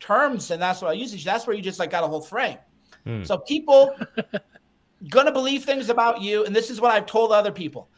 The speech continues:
Speaker 1: I go, "Look, man, people are gonna believe things about you that are false, that are often horrific,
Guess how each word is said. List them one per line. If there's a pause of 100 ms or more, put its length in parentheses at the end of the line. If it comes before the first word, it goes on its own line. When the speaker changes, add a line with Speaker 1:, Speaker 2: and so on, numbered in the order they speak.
(100)
Speaker 1:
I
go,
"Look,
man, (1040)
people
are
gonna
believe
things
about
you
that
are
false, (880)
that (640)
are
often
horrific,